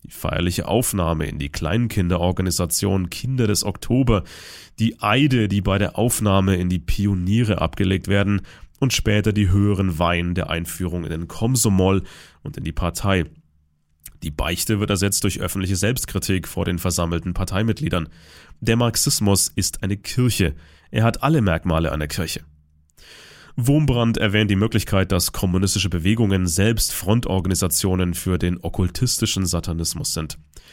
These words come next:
Marx und sein Umfeld waren hochgradig suspekt. Nicht nur gab es Querverbindungen zu revolutionär eingestellten Freimaurerlogen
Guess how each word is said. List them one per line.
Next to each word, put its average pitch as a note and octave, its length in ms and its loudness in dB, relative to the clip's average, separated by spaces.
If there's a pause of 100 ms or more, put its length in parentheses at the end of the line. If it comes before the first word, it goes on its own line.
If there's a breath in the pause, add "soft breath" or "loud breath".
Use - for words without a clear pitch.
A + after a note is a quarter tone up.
(1160 soft breath)
Marx A2+ 480 2
und A#2+ 120 -2
sein A2 160 0
Umfeld G#2+ 640 0
waren G2+ 380 2
hochgradig F2+ 560 -2
suspekt. - 640 -2
Nicht G#2 180 -6
nur G2+ 120 0
gab G2 200 0
es F#2+ 140 -4
Querverbindungen F2+ 760 0
zu F2+ 200 0
revolutionär F#2 840 0
eingestellten E2+ 540 -2
Freimaurerlogen F#2 840 0